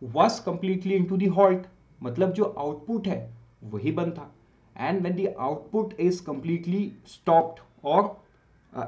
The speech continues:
even, even for a short period of time it is stopped, then इकोनॉमी में बहुत सारे चैलेंजेस सामने आते हैं, राइट? एक होता है इन्फ्लेशन, दूसरा अनएम्प्लॉयमेंट, मतलब बहुत सारे चैलेंजेस हैं।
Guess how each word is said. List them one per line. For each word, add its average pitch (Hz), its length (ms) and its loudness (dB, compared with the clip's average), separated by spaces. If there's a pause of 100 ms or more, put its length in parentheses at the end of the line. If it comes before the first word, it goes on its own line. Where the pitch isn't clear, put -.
(140)
even, 190 140 4
even 208 260 6
for 208 200 2
a - 40 2
short 185 300 2 (160)
period 175 200 2
of 175 200 -2
time 160 240 -6
it - 120 -2
is 185 180 2
stopped, - 360 -2 (380)
then 190 200 -4 (600)
इकोनॉमी 170 420 0
में 160 220 -4
बहुत 123 380 0
सारे 156 240 -2
चैलेंजेस 123 500 -2
सामने 107 280 -4
आते 98 260 -10
हैं, - 120 -20 (640)
राइट? 175 300 -2 (200)
एक 160 180 -4
होता 165 220 -4
है 147 120 -2
इन्फ्लेशन, 151 560 -8
दूसरा 139 360 -4
अनएम्प्लॉयमेंट, 147 880 -2
मतलब 202 200 -8
बहुत 202 300 -2
सारे 143 180 2
चैलेंजेस 107 460 -8
हैं। - 100 -18